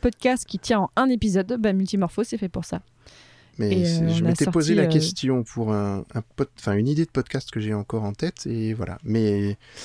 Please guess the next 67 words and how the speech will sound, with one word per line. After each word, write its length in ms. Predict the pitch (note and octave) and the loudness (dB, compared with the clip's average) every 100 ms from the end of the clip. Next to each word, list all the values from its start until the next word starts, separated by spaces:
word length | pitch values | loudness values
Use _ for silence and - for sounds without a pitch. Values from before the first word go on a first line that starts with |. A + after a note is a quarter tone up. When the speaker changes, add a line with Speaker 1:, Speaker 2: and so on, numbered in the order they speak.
| - - - - | -16 -18 -14 -8
Speaker 2:
bon, 60 | |
comme 160 | - B2+ | -2 0
j'ai 80 | C#3 | 0
un 40 | |
podcast 300 | C3+ - C3 | 0 -2 -4
sur 80 | - | -2
le 80 | A#2 | -4
cinéma 380 | - A#2+ A#2+ A2+ | -2 -2 -2 -2
et 20 | |
que 60 | |
ça 80 | - | -4
concerne 280 | A2 A2+ B2 | -4 -4 -4
un 40 | |
peu 100 | A2 | -6
le 60 | A2 | -6
cinéma, 320 | - A2 B2+ | -4 -2 0
je 100 | A2 | -2
pense 240 | G2+ C#3 - | -4 -6 -4
qu'on 100 | A2 | -8
fera 220 | - A2 | -4 0
un 40 | |
hors-série, 680 | A2 A#2 - B2 B2 B2 A2 | 0 0 0 0 0 -2 -4
euh, 80 | A2 | -4
Plopcorn. 500 | - A2+ - A2+ G3+ | -2 -2 0 0 2
Speaker 1:
Mhm. 80 | G3 | 4
Speaker 2:
Mais, 160 | G#3 C4+ | 4 6
euh, 180 | C4 - | 4 4
<laughs> 240 | F3+ C#3 A#2 | 4 2 2
on 120 | D#3+ | 2
va 120 | C3+ B2+ | 4 2
voir. 240 | A2 G2 - - - - - | 2 0 -4 -12 -12 -6 -2
Mais 60 | |
c'est 120 | B2+ D3 | 0 0
autre 120 | - | 0
chose. 80 | - | 0
Speaker 1:
Non, 100 | B3+ | 2
mais 80 | G#3+ | 2
là, 80 | |
pour 160 | A3 F#3+ | 2 0
te 120 | - | 0
dire, 300 | G3+ G3+ C#4+ | -2 0 2
euh, 160 | G#3 F3 | 2 2
il 60 | |
y 60 | F3 | 2
a, 160 | E3 D#3+ - - | 2 0 -6 -4
enfin, 200 | F3+ E3+ | -2 0
par 120 | F#3 | 2
exemple, 300 | F#3+ G3+ A#3+ | 2 2 0
il 20 | G#3+ | 0
y 40 | |
a 40 | |
pas 120 | F3+ F#3 | 0 0
longtemps, 340 | F#3 A#3 D#4 | 0 0 0
en 20 | |
fait, 100 | C4 | 2
Speaker 2:
Mais 40 | A#3+ | 2
dans 80 | G3+ | 2
Speaker 1:
j'ai 40 | |
Speaker 2:
l'idée, 80 | G3+ G#3 | 4 4
Speaker 1:
enregistré 240 | - - | 4 2
Speaker 2:
ouais. 60 | A3+ | 2
Speaker 1:
ma 100 | F#3 | 0
grand-mère 440 | E3+ G3 A3+ A#3 - _ - - | 2 2 2 0 -6 _ -20 -6
qui 80 | F3+ | -4
a 60 | |
quatre-vingt-six 680 | F3+ G#3 A3 G3+ G3 - F#3+ | 0 0 2 0 0 0 0
ans, 140 | B3 | 0